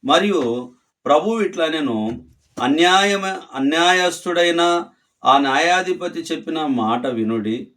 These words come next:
దేవుడు తాను ఏర్పరచుకొనిన వారు దివారాత్రులు తన్ను గురించి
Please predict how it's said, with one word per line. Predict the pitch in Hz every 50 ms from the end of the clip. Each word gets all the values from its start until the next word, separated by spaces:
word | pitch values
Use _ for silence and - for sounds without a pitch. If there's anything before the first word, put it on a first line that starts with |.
| _ _ _ _ _ _ -
దేవుడు | 117 120 151 185 202 208 208 202 196
తాను | - - 175 170 165 165 156
ఏర్పరచుకొనిన | 143 147 160 165 170 - 180 180 170 151 151 165 160 165 160 156 156 151
వారు | 147 139 123 117 107 107 117 131 - - - _ _ -
దివారాత్రులు | 110 120 127 135 143 151 160 165 165 160 151 151 147 147 - 151 143 143 147 156 160 165 170 - _ _ _ _ _ _ _ _ _ _ _ _ _ _ _ -
తన్ను | 139 143 151 170 175 180 170
గురించి | 143 143 156 170 175 175 - - 151 127 113 110 117 127 135 -